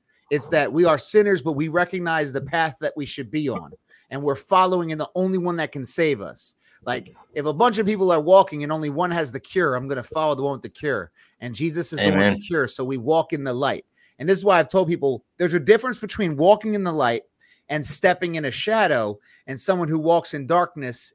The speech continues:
Speaker 1: and steps in a spotlight for a moment, right? Like, yes, Christians, we will step in shadows. We will fall off the path for a moment. We might even sit on the side of the path and take a break. But being on the path is about pursuing Christ, not being about sinless.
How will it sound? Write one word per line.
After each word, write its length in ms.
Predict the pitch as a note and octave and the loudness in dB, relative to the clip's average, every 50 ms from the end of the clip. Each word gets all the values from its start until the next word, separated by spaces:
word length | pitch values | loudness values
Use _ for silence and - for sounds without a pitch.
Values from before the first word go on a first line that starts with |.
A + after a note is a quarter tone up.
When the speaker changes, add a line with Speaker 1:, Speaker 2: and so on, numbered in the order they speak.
| - | -10
Speaker 1:
and 120 | D3 C#3 B2+ | -10 -8 -8
steps 440 | - - - E3+ D3 - - - D3 | -10 -4 0 0 0 0 -2 -8 -6
in 220 | C#3 B2+ B2 A2+ _ _ _ _ - | -6 -6 -8 -12 _ _ _ _ -12
a 60 | A2 | -8
spotlight 640 | - - - - E3+ D#3+ - - B2 A2+ G2+ F2+ _ | -8 -6 -2 2 2 2 2 0 -6 -8 -8 -8 _
for 160 | - A#2+ A#2 | -6 -4 -4
a 60 | A2 | -4
moment, 360 | A2+ A2+ A2 G2 F2+ F2+ - - | -4 -6 -8 -10 -12 -14 -12 -8
right? 240 | G2 G#2+ B2 A#2+ - _ _ _ _ _ _ | -4 -2 -2 -2 -2 _ _ _ _ _ _
Like, 180 | - A#2+ B2+ A#2+ | -8 -8 0 4
yes, 280 | F#3+ F3+ C#3+ - - - | 4 4 4 4 -2 -8
Christians, 500 | - F#3 F3 E3+ - - D3 B2+ A2+ C3+ | -2 -2 -2 -2 -2 -6 -10 -8 -2 0
we 80 | E3+ | 0
will 160 | E3+ D#3 D#3 | 0 0 -2
step 340 | - - - F3 D#3+ - - | -6 -2 0 0 0 0 -2
in 120 | D#3 D3+ C#3 | -8 -8 -8
shadows. 520 | - - D#3 D3 C3+ A#2+ G#2+ F#2 F#2 F#2+ | -4 -2 0 0 0 0 -2 -6 -8 -8
We 120 | B2 D3 | -6 -4
will 120 | D3+ C#3+ C3+ | -2 -2 -4
fall 300 | - - D#3+ D#3+ D#3+ D#3 | -4 0 0 2 2 2
off 200 | D3+ D3 C#3+ - | 2 0 -2 -6
the 80 | C#3 | -12
path 360 | - - D3+ D3 C#3+ C3+ - - | -8 -4 -2 -2 -2 -2 -4 -6
for 140 | C#3 C3 | -6 -6
a 40 | A#2+ | -6
moment. 320 | A2+ A#2+ A2+ A2 G2+ G2 A#2+ | -4 -6 -8 -10 -10 -8 -6
We 100 | D3 F3 | -6 -4
might 200 | F3+ D3+ C#3 C#3 | -2 -2 -2 -2
even 140 | B2+ A#2 | -4 -4
sit 260 | - - - F3+ D#3 - | -6 -6 -4 -4 -4 -4
on 120 | C#3+ C#3 | -4 -10
the 60 | B2 | -10
side 280 | - - D#3+ D#3+ D#3 D3 | -6 0 2 2 2 2
of 80 | B2+ | 0
the 40 | B2 | -6
path 300 | - A#2 A#2+ G#2+ F#2+ F2+ _ _ _ _ _ _ _ - | -6 -4 -4 -4 -4 -6 _ _ _ _ _ _ _ -14
and 100 | A2 G#2+ | -14 -4
take 220 | A#2+ D3 C3+ - | -2 -2 0 0
a 40 | A#2+ | -2
break. 520 | G2+ F#2 A#2+ D3 D3 G#2 - _ _ _ _ _ _ _ _ _ | -6 -2 2 2 2 2 2 _ _ _ _ _ _ _ _ _
But 280 | - B2+ A2+ G2+ F2+ G#2 | -4 -4 -4 -4 -2 0
being 300 | F3 G3 G3+ G3 F#3 E3+ | 2 4 4 2 2 -2
on 120 | D#3+ D3 | -2 -2
the 80 | C3+ - | -4 -6
path 380 | - D3 D#3+ D3 C#3+ C3 - | -4 0 2 2 2 0 -2
is 100 | B2+ A2 | -8 -8
about 300 | B2+ A#2+ B2+ A#2+ A2+ - | -4 -2 -2 -2 -2 -4
pursuing 520 | - B2+ - - - - E3+ D#3+ D3+ C3+ A#2+ | -10 -12 -10 -10 -4 -2 -2 -2 -2 -4 -8
Christ, 580 | - - G3 F3+ D3+ B2 A#2+ - - - - - | -2 2 4 4 4 4 2 -4 -10 -12 -14 -10
not 320 | A#2 D3 E3 E3 - - | -2 0 0 0 0 0
being 180 | C#3+ B2+ B2 A#2+ | -4 -8 -6 -6
about 280 | A#2 A2+ G#2+ G2 - - | -2 -2 -2 -2 -2 -6
sinless. 640 | - - D3+ C3+ A2 F2+ D2 - - - - - | -4 -2 -2 -2 -2 -6 -12 -12 -14 -16 -16 -16